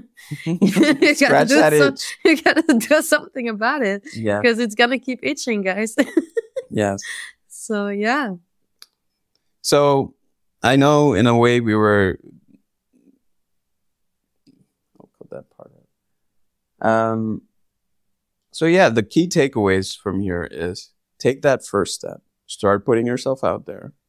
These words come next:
Speaker 2: Mm-hmm.
Speaker 1: Start make, drafting a vision. It doesn't have to be perfect, but just start writing it down.
Speaker 2: Mm-hmm.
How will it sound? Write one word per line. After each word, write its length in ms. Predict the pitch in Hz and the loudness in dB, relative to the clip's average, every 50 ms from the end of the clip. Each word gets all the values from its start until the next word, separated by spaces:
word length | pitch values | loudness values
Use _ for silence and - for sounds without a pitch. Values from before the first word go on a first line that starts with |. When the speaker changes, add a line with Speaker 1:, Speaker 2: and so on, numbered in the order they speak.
| _ - | _ -10
Speaker 2:
Mm-hmm. 80 | 180 180 | -8 -8
Speaker 1:
Start 280 | 175 156 104 101 98 - | -2 0 0 0 0 0
make, 360 | 110 110 92 - - - _ - - - 95 - - _ 107 107 | -2 -2 -2 -4 -6 -12 _ -20 -14 -10 -8 -8 -8 _ -10 -4
drafting 480 | 104 113 107 110 107 - - 117 120 113 | 0 2 2 2 0 -2 -4 -4 -4 -4
a 60 | 110 | -4
vision. 540 | 107 101 98 90 - - 87 90 110 139 - _ _ - | -2 -2 -2 -2 -2 -4 -4 -4 -4 -6 -10 _ _ -12
It 120 | - 95 87 | -10 -6 -2
doesn't 260 | 101 98 104 123 123 | -2 0 0 0 0
have 160 | 127 123 127 | 0 -2 -2
to 80 | - 117 | -4 -6
be 100 | 117 110 | -6 -6
perfect, 560 | - - 113 104 101 - - - 67 - _ | -6 -4 -2 -2 -2 -4 -8 -12 -12 -12 _
but 100 | - - | -16 -8
just 200 | - 117 113 - | -8 -6 -8 -6
start 260 | - 117 117 107 - | -2 -2 -2 -2 -2
writing 280 | - 90 90 82 - - | -2 -2 -2 -2 -4 -8
it 140 | - - - | -18 -20 -18
down. 240 | - - - - 131 _ _ - | -18 -18 -16 -16 -20 _ _ -10
Speaker 2:
Mm-hmm. 360 | 180 185 170 170 170 160 170 | -8 -8 -8 -8 -8 -10 -10